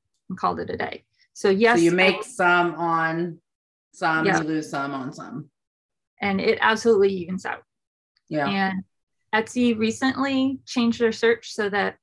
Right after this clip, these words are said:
Speaker 1: it favors people near you. So that means I sell more coffee mugs to people who live two states near me than I do to people who live five states away.
Speaker 2: That's awesome. So yeah, so you're not necessarily losing as, as much when you look at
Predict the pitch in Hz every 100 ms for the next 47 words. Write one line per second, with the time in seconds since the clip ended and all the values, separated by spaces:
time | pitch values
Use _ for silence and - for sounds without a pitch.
0 | - 196 185 - 214 208 220 - 214 202
1 | 190 180 185 226 294 370 _ _ _ _
2 | _ _ - - 202 196 202 196 202 196
3 | 196 190 208 214 220 - _ - 226 226
4 | 233 233 226 - 226 208 214 214 214 214
5 | 202 - _ - 269 - 240 233 240 240
6 | 240 226 202 196 202 196 _ _ - -
7 | 196 190 190 175 165 - 190 - - -
8 | - - _ _ _ _ _ _ _ _
9 | 170 175 170 165 151 - 147 147 123 -
10 | - 143 - _ _ _ _ _ _ 165
11 | 160 160 156 - 165 156 156 160 151 165
12 | 151 151 160 156 147 147 151 151 - 156
13 | 160 156 151 143 - - 156 151 147 143
14 | 143 139 -